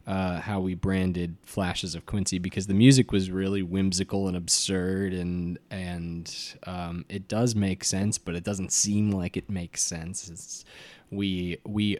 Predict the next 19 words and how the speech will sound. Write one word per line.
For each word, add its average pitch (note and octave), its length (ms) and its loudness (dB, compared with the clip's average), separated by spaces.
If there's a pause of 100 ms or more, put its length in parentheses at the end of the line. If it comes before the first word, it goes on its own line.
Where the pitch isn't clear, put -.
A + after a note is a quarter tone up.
arranged G2+ 760 -2
it F#2+ 320 -6
to F#2+ 280 -2
have F#2 500 -2
a F2+ 160 -4
madness E2+ 800 -4
to F2 220 -6
its E2+ 180 -4
method, F2 640 -6
and, D#2+ 640 -8
uh, C#3+ 380 -6 (680)
so G2 420 6
too F#2+ 680 -2 (340)
did F2 840 -2 (220)
the, E2+ 720 -4 (540)
you G#2 160 0
know, E2+ 240 -4 (140)
visuals F#2+ 760 -2 (100)
follow. G3 500 -6